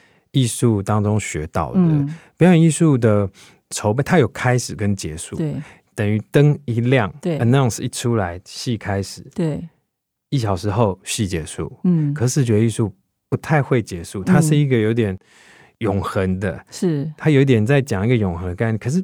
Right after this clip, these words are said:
Speaker 1: 表演艺术是一定会结束，
Speaker 2: 嗯。
Speaker 1: 留下在我们心中一个余裕。
Speaker 2: 嗯。
Speaker 1: 我从这里学到的事情是，每一场公办活动，
Speaker 2: 嗯。
Speaker 1: 每一场策划，
Speaker 2: 嗯。
Speaker 1: 每一件作品，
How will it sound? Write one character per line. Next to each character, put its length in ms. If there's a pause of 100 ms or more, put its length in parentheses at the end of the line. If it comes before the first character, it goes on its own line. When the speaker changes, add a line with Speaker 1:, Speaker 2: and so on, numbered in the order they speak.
Speaker 1:
表 120
演 80
艺 40
术 100
是 160
一 60
定 260
会 220 (220)
结 140
束， 180
Speaker 2:
嗯。 120 (140)
Speaker 1:
留 120
下 320 (120)
在 160
我 40
们 120
心 180
中 120
一 40
个 100
余 120
裕。 400
Speaker 2:
嗯。 260
Speaker 1:
我 80
从 180
这 120
里 80
学 240
到 160
的 40
事 140
情 240
是， 260 (300)
每 180
一 120
场 320
公 200
办 180
活 180
动， 260
Speaker 2:
嗯。 320
Speaker 1:
每 180
一 60
场 260
策 240
划， 280
Speaker 2:
嗯。 100
Speaker 1:
每 80
一 40
件 200
作 140
品， 180